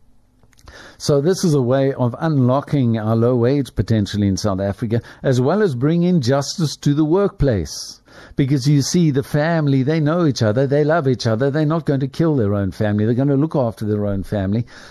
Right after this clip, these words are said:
so they can pay a very low wages, but they're always paying themselves.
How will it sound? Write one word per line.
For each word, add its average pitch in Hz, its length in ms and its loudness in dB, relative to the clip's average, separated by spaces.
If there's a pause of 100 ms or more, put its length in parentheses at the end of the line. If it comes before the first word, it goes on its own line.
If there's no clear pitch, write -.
so 151 240 0
they 135 160 0
can 131 180 -2
pay 156 320 2
a 117 100 2
very 120 300 2
low 113 260 4
wages, 107 540 0
but 123 220 -2
they're 151 180 0
always 123 400 0
paying 113 300 2
themselves. 131 760 -2